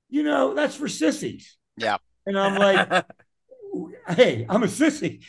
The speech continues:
Speaker 1: you know?
Speaker 2: <laughs> Yeah.
Speaker 3: I'm a sissy
Speaker 1: You
Speaker 3: who can
Speaker 1: know?
Speaker 3: breathe. <laughs>
Speaker 1: And he
Speaker 2: Yeah.
Speaker 1: said, "No, no, Juan, that's your job. You gotta get in and clean it."
Speaker 3: <laughs>
Speaker 1: So what is he? He gives me a dustpan and a, you know, dust broom, and I'm down there, and I'm literally choking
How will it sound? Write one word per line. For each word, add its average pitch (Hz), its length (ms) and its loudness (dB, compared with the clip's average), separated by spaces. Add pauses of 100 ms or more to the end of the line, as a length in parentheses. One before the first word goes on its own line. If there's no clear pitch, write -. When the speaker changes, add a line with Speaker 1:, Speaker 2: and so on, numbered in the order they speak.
Speaker 1:
you 202 160 2
know? 208 160 12
Speaker 2:
<laughs> 214 720 4
Yeah. 156 260 4 (220)
Speaker 3:
I'm 147 100 4
a - 20 6
sissy 220 220 2
Speaker 1:
You 208 80 4
Speaker 3:
who - 0 -
can 208 140 8
Speaker 1:
know? - 60 4
Speaker 3:
breathe. 135 280 4 (120)
<laughs> - 140 -20
Speaker 1:
And 185 260 -2
he 165 100 2
Speaker 2:
Yeah. 135 360 4
Speaker 1:
said, 214 140 -2
"No, 247 200 2
no, 233 180 2
Juan, 180 500 -2 (180)
that's 202 220 -2
your 208 80 -4
job. 190 540 2
You 180 80 0
gotta 180 140 2
get 180 140 0
in 180 120 -2
and 175 60 -10
clean 165 280 -6
it." - 140 -10
Speaker 3:
<laughs> 165 120 -12
Speaker 1:
So 175 240 -8
what 247 180 4
is 247 80 2
he? 254 80 -4
He 202 40 -2
gives 196 180 0
me 226 120 0
a 185 120 2
dustpan 226 640 0
and 185 120 -2
a, 151 180 -2 (400)
you 233 140 0
know, 180 100 4
dust 269 400 2
broom, 196 520 0 (220)
and 175 120 0
I'm 285 200 2
down 226 340 2
there, 190 560 0
and 185 160 -2
I'm 185 160 -2
literally 233 640 -2
choking 123 760 -2